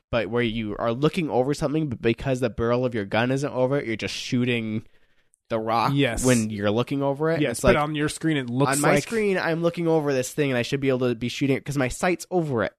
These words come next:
Speaker 1: Like,
Speaker 2: Right.
Speaker 1: and I can see over it, and I believe my gun's over it 'cause I'm looking, I don't know.
Speaker 2: Because if I was a character, why would I shove my gun into a rock and then
Speaker 1: Right.
Speaker 2: look through the sight? And,
Speaker 1: Yeah.
Speaker 2: <laughs> like, it doesn't make any sense.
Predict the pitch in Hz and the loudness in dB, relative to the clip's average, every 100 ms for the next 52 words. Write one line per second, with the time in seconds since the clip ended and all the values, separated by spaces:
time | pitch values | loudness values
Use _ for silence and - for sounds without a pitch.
0 | - 123 110 - - 135 123 120 - - | 2 4 4 -4 -4 -2 0 -2 -6 -4
1 | 220 165 135 131 131 - - - 127 123 | 2 2 2 0 -2 -2 -6 -2 0 0
2 | 120 131 131 143 196 190 156 175 180 139 | 0 0 0 0 -2 2 2 2 0 0
3 | 131 120 131 160 - 95 110 90 - - | -2 0 2 2 0 -2 -2 -4 -10 -12
4 | - 185 170 170 165 156 135 - 170 147 | -4 -4 -2 0 2 2 -2 0 0 0
5 | 156 143 143 151 135 120 143 - - 160 | -2 0 0 0 -2 -4 -4 -2 2 0
6 | 139 139 135 147 135 131 135 131 139 123 | 2 -2 0 0 -2 -2 -2 2 0 0
7 | 131 151 131 127 - 143 123 - 135 113 | 0 2 2 2 -2 -2 -2 0 0 -2
8 | 147 170 151 104 - - - 202 - 190 | -2 2 2 2 -2 -8 2 2 2 -2
9 | 180 202 170 170 - 156 151 - 156 | 0 2 0 -4 -2 -2 -2 2 0